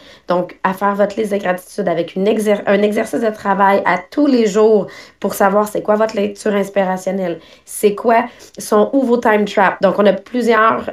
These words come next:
euh, exercices à vous faire faire là-dedans et la liste de les accomplissements que vous voulez faire dans votre journée, plus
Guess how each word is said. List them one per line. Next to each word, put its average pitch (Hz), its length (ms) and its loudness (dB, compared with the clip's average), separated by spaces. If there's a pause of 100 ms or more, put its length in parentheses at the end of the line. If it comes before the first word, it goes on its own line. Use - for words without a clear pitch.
euh, 175 180 -2
exercices 185 580 -4
à 196 80 0
vous 180 100 -4
faire - 180 -4
faire 175 120 -2
là-dedans 180 360 0 (320)
et 262 320 2 (300)
la 196 380 4
liste 214 360 2
de 185 260 2
les 196 280 2
accomplissements 180 540 -4
que 190 100 -6
vous 180 80 -4
voulez 170 200 -4
faire 202 360 -2 (460)
dans 214 160 2
votre 214 160 2
journée, 220 360 0
plus 330 400 -2